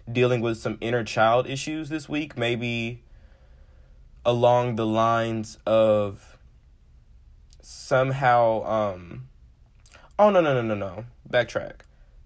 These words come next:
This week, with the Six of Cups and the Queen of Swords here, we have rebuilt that,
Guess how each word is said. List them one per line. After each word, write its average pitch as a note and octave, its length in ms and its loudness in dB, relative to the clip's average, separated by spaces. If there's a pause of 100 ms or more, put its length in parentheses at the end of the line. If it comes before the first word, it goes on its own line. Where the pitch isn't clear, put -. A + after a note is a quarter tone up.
This F3 400 2
week, A#2 440 -4
with B2 260 -2
the A#2+ 60 -6
Six C3+ 260 -6
of B2+ 80 -2
Cups A#2+ 320 0
and A2 240 -4
the G#2+ 60 -6
Queen A#2 240 -6
of G#2+ 80 -4
Swords D3 400 -2
here, G#2+ 400 -2 (280)
we C3 200 -2
have B2+ 280 2
rebuilt B2 640 -4
that, A2+ 260 0